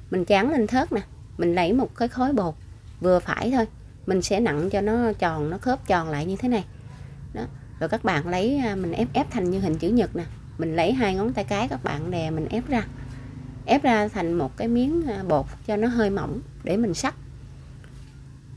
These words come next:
Và khi mà các bạn xắt là mình cũng phải để một lớp bột ở trên cái miếng bột của mình nha. Đó, các bạn để cho nó vừa như thế này,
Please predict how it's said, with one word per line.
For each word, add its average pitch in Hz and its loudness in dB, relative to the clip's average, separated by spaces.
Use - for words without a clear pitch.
Và 202 6
khi 226 6
mà 202 6
các 269 -2
bạn 170 -2
xắt 320 0
là 247 -2
mình 180 0
cũng 175 0
phải 214 0
để 175 2
một 185 0
lớp 247 4
bột 165 0
ở 190 -6
trên 214 0
cái 233 0
miếng 294 4
bột 165 4
của 220 0
mình 208 4
nha. 214 4
Đó, 240 -4
các 302 -10
bạn 170 -4
để 170 -2
cho 226 -4
nó 226 -2
vừa 196 2
như 185 0
thế 254 -2
này, 226 0